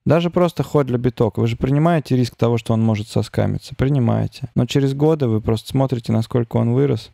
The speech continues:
и офигеваете просто. Да? То есть биток растёт на тысячи процентов.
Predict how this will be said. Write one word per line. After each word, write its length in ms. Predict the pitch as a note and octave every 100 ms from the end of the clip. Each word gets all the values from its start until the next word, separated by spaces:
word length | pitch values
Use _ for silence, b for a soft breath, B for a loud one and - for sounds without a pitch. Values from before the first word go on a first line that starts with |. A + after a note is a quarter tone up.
| -
и 120 | C3
офигеваете 800 | C3+ - A2+ A2+ A2 G#2+ G2 -
просто. 440 | A2+ G#2 G2 - A2 -
Да? 240 | G#2+ A2+
То 140 | B2 G#2+
есть 160 | G#2 -
биток 320 | A#2 C3+ B2
растёт 400 | G#2+ - B2+ -
на 220 | G#2 A2+ _
тысячи 420 | G3+ E3 A#2+ A#2+
процентов. 600 | A#2 A2+ - G#2 F#2+ -